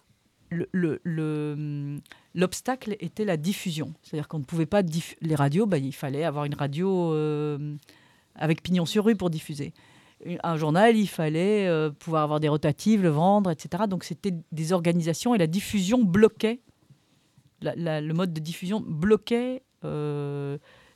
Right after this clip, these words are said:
les, le débouché des informations. Ça n'existe plus, là, sur Internet aujourd'hui, vous pouvez balancer n'importe quel, voilà. Et donc c'est, c'est, ça nécessite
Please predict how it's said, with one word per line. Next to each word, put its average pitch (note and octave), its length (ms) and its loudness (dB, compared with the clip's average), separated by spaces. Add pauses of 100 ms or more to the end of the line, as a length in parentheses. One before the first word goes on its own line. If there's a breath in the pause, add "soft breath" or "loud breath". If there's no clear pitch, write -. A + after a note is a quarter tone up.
les, D#3 160 -4
le E3 160 0
débouché F#3+ 380 0
des F#3+ 80 -2
informations. D3+ 360 -4
Ça F#3 140 -4
n'existe F3 240 -2
plus, C4 140 -2
là, F#3 80 4
sur D#3+ 140 -4
Internet D3+ 360 -2
aujourd'hui, D3 220 -2
vous - 80 -12
pouvez D3 120 -4
balancer C#3 360 -4
n'importe C#3 320 -8
quel, C#3+ 300 -4
voilà. D3 140 -12 (840 loud breath)
Et D#3 80 -2
donc G3 200 2
c'est, - 220 2
c'est, D3 800 0
ça - 220 0
nécessite F#3+ 720 2